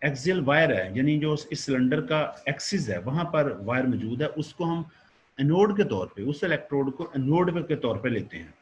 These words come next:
और इसकी back से अगर आप लोग देखें तो ये reductive source मौजूद है, radiation source,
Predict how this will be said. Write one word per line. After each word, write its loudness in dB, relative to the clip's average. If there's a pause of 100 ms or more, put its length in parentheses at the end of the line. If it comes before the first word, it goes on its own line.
(840)
और 0
इसकी -4
back 0
से -4
अगर 2
आप -2
लोग -4
देखें -4
तो -2
ये 0 (300)
reductive -2
source -6
मौजूद -2
है, 0
radiation -2
source, -4